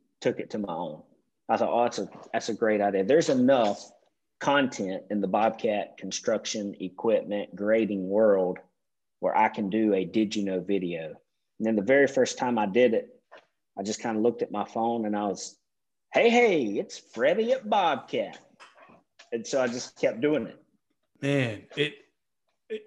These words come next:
Speaker 2: and it seems like it's just, like, the same, like, persona and the same energy, and the, and,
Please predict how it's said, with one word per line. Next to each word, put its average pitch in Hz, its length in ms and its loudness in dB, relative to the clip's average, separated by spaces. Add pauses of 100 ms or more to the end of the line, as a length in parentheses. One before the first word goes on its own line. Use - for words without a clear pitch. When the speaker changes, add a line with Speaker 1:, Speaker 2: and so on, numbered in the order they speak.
(100)
Speaker 2:
and 165 100 2
it 175 360 0
seems 262 380 0
like 190 240 2 (140)
it's 143 300 -2
just, - 280 -2
like, 139 260 2
the 127 100 -4
same, 156 640 2
like, 127 260 0
persona 143 480 2
and 135 100 2
the 113 60 -2
same 139 460 2
energy, 139 480 2
and 120 160 0
the, 117 120 -6
and, 117 240 -2